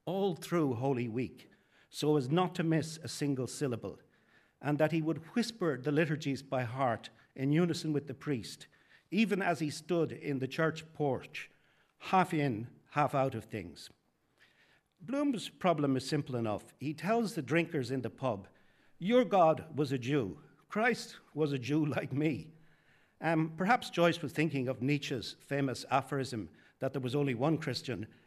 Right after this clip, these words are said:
and they crucified him. Um,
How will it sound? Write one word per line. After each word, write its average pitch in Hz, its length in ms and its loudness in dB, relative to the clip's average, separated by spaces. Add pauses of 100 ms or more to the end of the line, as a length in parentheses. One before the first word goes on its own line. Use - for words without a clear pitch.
and 127 120 -2
they 123 80 0
crucified 143 600 -4
him. 120 400 0 (800)
Um, 165 220 4